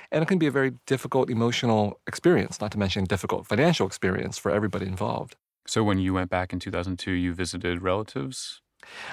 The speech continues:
Speaker 1: I went back in two thousand and two as a tourist for two weeks at the persuasion of my then girlfriend, now my wife.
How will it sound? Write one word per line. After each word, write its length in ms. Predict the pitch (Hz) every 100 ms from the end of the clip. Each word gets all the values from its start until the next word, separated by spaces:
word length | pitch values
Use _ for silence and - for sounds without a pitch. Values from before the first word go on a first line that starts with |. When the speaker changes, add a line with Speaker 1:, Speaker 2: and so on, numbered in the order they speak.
| -
Speaker 1:
I 60 | 156
went 140 | 180
back 140 | 156
in 80 | 135
two 160 | 127 131
thousand 260 | 127 107
and 120 | 104 92
two 120 | 120
as 80 | 95
a 60 |
tourist 600 | - 135 120 98 - -
for 120 | - 110
two 240 | - 110
weeks 400 | 101 95 - -
at 140 | 117
the 80 | 101
persuasion 580 | 107 95 110 104 98 98
of 140 | 95
my 240 | 95 95 92 95
then 200 | 104 98
girlfriend, 480 | 104 98 101 95 98
now 160 | 98
my 180 | 92 92
wife. 400 | 98 107 139